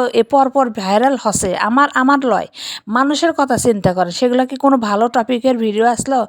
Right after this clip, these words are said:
ভালো টপিকের ভিডিও নিয়ে মানুষ ভাইরাল হচ্ছে। ভালো জিনিস কখনো ভাইরাল হয় না,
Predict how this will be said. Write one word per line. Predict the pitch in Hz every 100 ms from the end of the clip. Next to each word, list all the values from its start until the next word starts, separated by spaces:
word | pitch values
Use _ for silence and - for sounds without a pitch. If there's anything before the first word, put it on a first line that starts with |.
| - - - 214
ভালো | 214 226
টপিকের | 233 233 226 254
ভিডিও | 226 208 226
নিয়ে | 220
মানুষ | 226 220 226
ভাইরাল | 214 208 208
হচ্ছে। | 202
ভালো | 196 196 226 277
জিনিস | 302 311 311 -
কখনো | 262 - 220 214
ভাইরাল | 196 185 190
হয় | 185
না, | 180